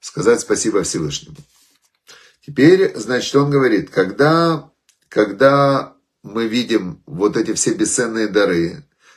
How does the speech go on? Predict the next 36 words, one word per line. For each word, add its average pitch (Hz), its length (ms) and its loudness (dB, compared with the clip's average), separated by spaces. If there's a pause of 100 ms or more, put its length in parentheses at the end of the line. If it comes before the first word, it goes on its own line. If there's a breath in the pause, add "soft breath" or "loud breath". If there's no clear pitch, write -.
(120)
без - 160 -8
которых 113 400 -2
мы 110 100 -6
не 107 100 -6
могли 110 240 -2
бы 107 140 -2
существовать, 90 880 -2 (360 soft breath)
естественно, 131 680 -2
что - 180 -4
все 143 520 2 (120)
понимают, 98 640 -2
что - 160 0
обязаны 151 460 2
ценить 113 320 -4
то, 123 100 0
что 104 200 -6
Творец 101 320 -2
для 92 160 -4
нас 90 200 -6
делает. 69 540 -6 (480 soft breath)
И 98 120 -6
на 107 140 -2
нас 147 220 0
лежит 135 280 0
обязанность 135 500 0
прославлять 107 580 -2
и - 40 -8
благодарить 92 600 -4
Его. 98 560 -2
И 101 80 -6
мы 139 160 -2
также 143 320 2
понимаем, 147 760 -4
что - 280 -8
мы 135 100 -4
должны 131 600 -2